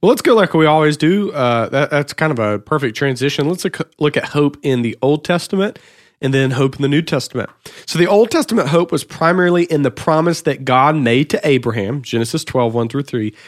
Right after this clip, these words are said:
to make them a great nation and that through his seed to bless the nations.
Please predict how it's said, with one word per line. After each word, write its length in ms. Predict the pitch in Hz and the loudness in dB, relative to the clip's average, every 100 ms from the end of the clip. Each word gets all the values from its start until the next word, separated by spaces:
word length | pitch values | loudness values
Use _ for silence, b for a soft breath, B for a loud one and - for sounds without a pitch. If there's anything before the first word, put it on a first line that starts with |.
| B | B
to 100 | - | -4
make 260 | 143 139 139 | 0 0 0
them 140 | 147 | -2
a 80 | 120 | -2
great 320 | 117 120 117 | 0 -2 0
nation 540 | 120 117 127 175 208 214 _ _ | -2 -2 -2 -4 -4 -8 _ _
and 100 | 123 | -4
that 160 | 120 - | -2 -2
through 160 | 135 131 | -2 -2
his 140 | 170 | -2
seed 420 | - 127 113 113 _ | -2 -4 -4 -6 _
to 100 | - | -6
bless 400 | 127 120 113 107 - | -4 0 0 -2 -4
the 80 | |
nations. 520 | 104 95 - - - | -2 -2 -4 -10 -18